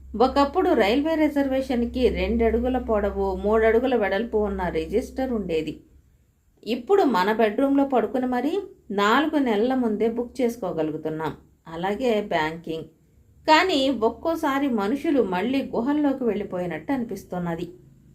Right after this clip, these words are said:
మన పక్కింట్లో ఏం జరుగుతుందో తెలియనంత సొరంగాలు తవ్వేసుకున్నాం." ఇదే నెట్వర్క్ మనుషులను కూడా కలపాలి. సోషల్ నెట్వర్క్ అంటే కేవలం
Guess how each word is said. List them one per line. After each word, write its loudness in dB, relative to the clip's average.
మన 4
పక్కింట్లో -2
ఏం 0
జరుగుతుందో 0
తెలియనంత -4
సొరంగాలు -4
తవ్వేసుకున్నాం." -6
ఇదే 4
నెట్వర్క్ -2
మనుషులను 0
కూడా -2
కలపాలి. -6
సోషల్ 0
నెట్వర్క్ -2
అంటే 0
కేవలం -2